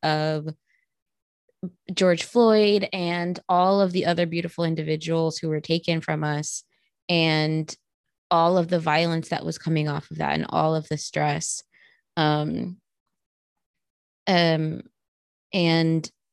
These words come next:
there was a lot of that, of like, "Hey, what can I do? What can I do to support you?" Um, you know, uh, well-meaning people who knew that there was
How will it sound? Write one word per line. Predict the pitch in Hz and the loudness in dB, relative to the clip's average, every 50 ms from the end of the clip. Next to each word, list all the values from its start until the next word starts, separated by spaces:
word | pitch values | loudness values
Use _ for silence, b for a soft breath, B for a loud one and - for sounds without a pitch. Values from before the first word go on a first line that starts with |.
| _ _ _ _ _ _ _ _ _ - | _ _ _ _ _ _ _ _ _ -4
there | 175 185 185 180 180 | 0 2 4 4 4
was | 180 180 185 180 | 4 4 2 2
a | 180 175 | 2 0
lot | 165 170 165 175 202 226 | 0 2 2 2 2 0
of | 240 185 170 175 | 0 -2 -2 -4
that, | 165 151 151 156 - | -4 -4 -4 -4 -4
of | - 165 156 151 160 | -4 -6 -6 -4 -2
like, | 165 160 165 165 _ _ b b b b b b _ | -2 -2 -4 -4 _ _ b b b b b b _
"Hey, | - 233 240 240 226 | -4 0 2 2 2
what | 196 214 208 208 | 2 0 -4 -2
can | - 208 208 | -4 -2 0
I | 208 208 | 0 0
do? | 190 185 - 202 202 196 190 180 170 175 - | -2 -2 -2 -2 0 0 0 -2 -4 -6 -4
What | 180 175 180 | -4 -6 -4
can | - 190 | -2 -2
I | 196 190 | -2 2
do | 175 190 185 | 2 2 2
to | 185 175 | 2 -2
support | - - - - - 190 185 185 - | -4 -6 -10 -6 -2 0 0 0 -2
you?" | - 180 175 170 160 160 156 156 156 151 151 B B B B B B _ | -2 -4 -2 -2 -2 -2 -4 -4 -6 -6 -8 B B B B B B _
Um, | - 165 156 156 151 156 156 - - _ _ _ _ _ _ _ _ _ _ _ - | 0 2 2 2 0 -2 -2 -4 -8 _ _ _ _ _ _ _ _ _ _ _ 0
you | 196 196 | 2 4
know, | 180 165 160 - | 4 4 4 2
uh, | 120 - - 165 | 0 -4 -6 -6
well-meaning | - 202 185 185 208 208 220 240 240 226 214 202 196 190 175 170 | -4 -2 2 4 4 6 6 6 6 6 6 4 4 2 0 -2
people | 175 _ - 254 262 - _ 190 185 180 | -4 _ -2 -2 -2 -2 _ -2 -2 -2
who | - - 185 180 180 165 | -2 -2 -2 -2 -2 -2
knew | 156 175 170 175 180 190 196 196 196 185 | -2 -4 -2 0 0 0 2 2 2 2
that | 185 170 - | 0 -2 0
there | - 170 170 165 | 0 0 0 0
was | 156 160 156 156 | 0 -2 -6 -6